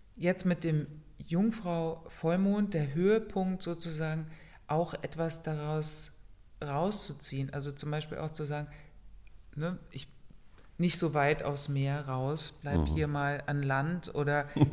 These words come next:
Speaker 1: schau mal
Speaker 2: <laughs>
Speaker 1: nach deinen Ressourcen. Hast du überhaupt einen Floß gebaut? Hast
Speaker 2: Ja.
Speaker 1: du überhaupt die Schwimmflügel eingepackt?
Speaker 2: Ja.
Speaker 1: Ähm,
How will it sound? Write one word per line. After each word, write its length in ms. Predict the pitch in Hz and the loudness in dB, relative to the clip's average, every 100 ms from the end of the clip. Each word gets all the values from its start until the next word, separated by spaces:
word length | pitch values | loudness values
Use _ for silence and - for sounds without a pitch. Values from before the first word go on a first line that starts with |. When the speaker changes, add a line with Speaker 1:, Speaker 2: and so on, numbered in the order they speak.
| 170 | 10
Speaker 1:
schau 220 | 156 156 | 10 8
mal 260 | 160 160 | 10 10
Speaker 2:
<laughs> 20 | 160 | 10
Speaker 1:
nach 220 | 156 151 | 8 6
deinen 280 | 165 151 151 | 4 2 4
Ressourcen. 680 | 151 147 147 143 143 170 170 - - - | 2 2 0 0 0 -2 -4 -10 -14 0
Hast 240 | 156 156 | 2 2
du 40 | 180 | 0
überhaupt 480 | 151 160 151 151 | 0 2 0 -2
einen 80 | 156 | -6
Floß 480 | - 151 147 170 - | -4 0 0 0 -2
gebaut? 640 | 151 135 123 135 165 - - 143 135 - | -4 -2 -2 0 -2 -6 -6 -6 -4 0
Hast 120 | 160 | 6
Speaker 2:
Ja. 120 | 139 | 8
Speaker 1:
du 60 | 156 | 8
überhaupt 400 | 151 156 151 - | 6 4 4 -2
die 40 | |
Schwimmflügel 580 | 147 170 214 214 180 151 | 0 4 4 4 2 2
eingepackt? 680 | 127 135 143 - 165 175 - | 0 -2 -2 -4 -4 -4 0
Speaker 2:
Ja. 120 | 76 71 - - - - | 2 2 -2 -10 -4 4
Speaker 1:
Ähm, 340 | 156 156 156 | 8 8 6